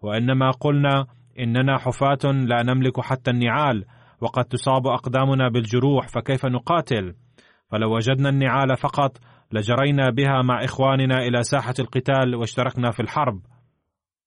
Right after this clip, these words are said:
لهذه الدرجة كانوا فقراء، ولهذه الدرجة كان إخلاصهم وحماسهم. عاش سالم بن عمير حتى عهد معاوية.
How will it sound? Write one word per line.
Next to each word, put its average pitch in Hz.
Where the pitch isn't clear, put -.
لهذه 151
الدرجة 139
كانوا 127
فقراء، 123
ولهذه 113
الدرجة 117
كان 117
إخلاصهم 123
وحماسهم. 113
عاش 110
سالم 139
بن 120
عمير 131
حتى 131
عهد 113
معاوية. 110